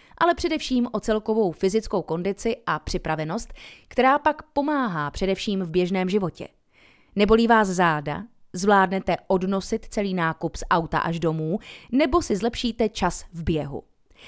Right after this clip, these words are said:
Podle Lukáše Roubíka, odborníka na výživu, je důležité vytvořit si ve cvičení i jídle návyky, které budou udržitelné po dlouhou dobu. Nejen během dvanácti týdnů,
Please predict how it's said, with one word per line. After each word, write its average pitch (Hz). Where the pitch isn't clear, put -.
Podle 339
Lukáše 349
Roubíka, 269
odborníka 196
na 165
výživu, 165
je 180
důležité 277
vytvořit 240
si 262
ve 190
cvičení 233
i 185
jídle 185
návyky, 165
které 165
budou 165
udržitelné 165
po 196
dlouhou 240
dobu. 226
Nejen 277
během 175
dvanácti 170
týdnů, 160